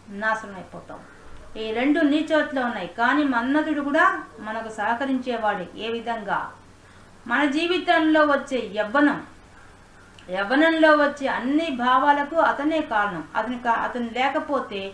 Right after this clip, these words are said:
మనకు సంతాన ఉత్పత్తి ఉండదు, జనం పెరగరు. ప్రజల, ప్రజా లోక క-, సంరక్షణార్థం, లోక కళ్యాణార్థమే మన్మధుడిని సృష్టించింది అమ్మవారు. కానీ అది ఎంతవరకు వాడాలో అంతవరకే వాడుకోమని అమ్మవారు ఉపయోగించ-, ఉపయోగించమని చెప్పి మనకు సహకరి-, పెట్టించారు.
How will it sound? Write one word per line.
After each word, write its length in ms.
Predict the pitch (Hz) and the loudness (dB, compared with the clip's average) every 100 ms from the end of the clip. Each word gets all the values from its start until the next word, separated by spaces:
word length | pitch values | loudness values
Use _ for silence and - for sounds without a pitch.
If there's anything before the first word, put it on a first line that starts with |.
| - - - - | -14 -20 -20 -8
మనకు 260 | 220 233 214 | -4 -4 -4
సంతాన 560 | 226 233 269 302 277 | -4 -4 0 0 0
ఉత్పత్తి 560 | 233 233 - 254 - 240 | -2 -6 -6 -8 -8 -10
ఉండదు, 440 | 214 208 190 180 | -10 -10 -8 -8
జనం 260 | 214 233 254 | -6 -4 -4
పెరగరు. 520 | 233 208 202 156 - - - - - - - - - | -4 -6 -6 -10 -16 -20 -20 -20 -20 -20 -20 -14 -4
ప్రజల, 460 | 226 285 330 311 | -2 4 4 4
ప్రజా 720 | 277 220 226 240 311 311 302 269 233 | 0 -2 -4 4 8 8 8 4 2
లోక 240 | 262 285 320 | 2 4 4
క-, 340 | 311 285 277 | 6 6 6
సంరక్షణార్థం, 1000 | 254 262 247 277 294 302 277 277 247 294 | 2 -2 0 0 0 0 2 2 0 0
లోక 260 | 262 233 294 | 0 0 -2
కళ్యాణార్థమే 920 | 294 277 277 311 320 320 277 311 349 | -2 -2 2 2 4 2 2 0 2
మన్మధుడిని 540 | 320 277 285 285 285 | 2 2 2 0 -2
సృష్టించింది 560 | 262 262 - 269 247 220 | -2 -8 -6 -6 -6 -8
అమ్మవారు. 400 | 208 220 208 165 - - - - - - | -6 -4 -4 -4 -10 -20 -20 -20 -20 -4
కానీ 220 | 277 311 339 | 2 4 4
అది 160 | 262 | 2
ఎంతవరకు 540 | 233 269 349 349 349 339 | -2 2 6 6 4 2
వాడాలో 440 | 330 311 311 339 | 4 4 4 2
అంతవరకే 640 | 285 262 359 349 349 339 330 | 2 4 4 4 4 2 2
వాడుకోమని 580 | 285 285 294 294 277 | 4 4 0 -2 -2
అమ్మవారు 360 | 247 262 262 247 | 0 -2 -2 -4
ఉపయోగించ-, 540 | 233 254 240 233 226 202 | -4 -6 -8 -10 -12 -12
ఉపయోగించమని 760 | - 285 294 285 - 269 277 | -10 -2 0 0 -2 -2 -2
చెప్పి 220 | 285 269 | -2 -2
మనకు 240 | 277 254 240 | -2 -2 -6
సహకరి-, 680 | 233 233 240 254 233 - - | -2 -2 -2 -4 -8 -14 -12
పెట్టించారు. 540 | 226 285 277 247 180 | -8 -6 -4 -4 -6